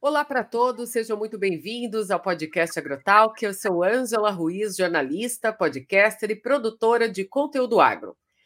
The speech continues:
Você sabia que o Código Florestal é a lei que institui as regras gerais sobre onde e de que forma a vegetação nativa do território brasileiro pode ser explorada?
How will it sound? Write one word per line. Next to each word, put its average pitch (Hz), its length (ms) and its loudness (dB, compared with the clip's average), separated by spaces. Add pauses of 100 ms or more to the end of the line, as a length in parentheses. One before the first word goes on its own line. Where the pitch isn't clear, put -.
(280)
Você 403 260 6
sabia 254 420 4
que 247 140 -4
o 220 100 -4
Código 220 460 4
Florestal 185 800 4
é 220 100 6
a 208 100 8
lei 180 280 2
que 214 200 -10
institui 208 500 -4
as 214 180 -2
regras 202 540 0
gerais 240 640 2 (200)
sobre - 520 -2 (100)
onde 311 680 6
e 247 120 -4
de 208 180 -4
que - 220 2
forma 240 580 6 (260)
a 196 120 4
vegetação 196 680 -2
nativa 202 540 -4
do 190 140 -4
território 180 560 0
brasileiro 202 600 4
pode 156 240 0
ser 170 140 0
explorada? 156 760 2